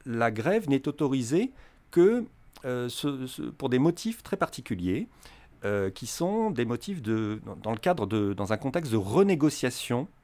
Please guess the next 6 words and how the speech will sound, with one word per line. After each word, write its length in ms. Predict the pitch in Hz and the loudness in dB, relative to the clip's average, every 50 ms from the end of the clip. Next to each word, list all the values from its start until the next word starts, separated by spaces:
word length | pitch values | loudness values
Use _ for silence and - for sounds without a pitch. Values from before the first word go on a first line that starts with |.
| _ - | _ -12
d'accords 420 | - 101 139 139 - - 175 - - | -4 0 0 0 0 0 -4 -4 0
collectifs 680 | - 123 107 101 - - - 98 - - - - - - _ _ _ - | -2 0 0 -2 -6 -6 -8 -6 -6 -8 -10 -16 -18 -20 _ _ _ 0
au 80 | 135 143 | 2 2
niveau 340 | 170 175 156 160 175 185 151 | 4 2 2 2 0 0 0
de 120 | 101 98 | -2 -4
branches 580 | 92 85 87 98 151 131 92 - - - - | -4 -4 -4 -2 -2 -2 -4 -4 -10 -14 -16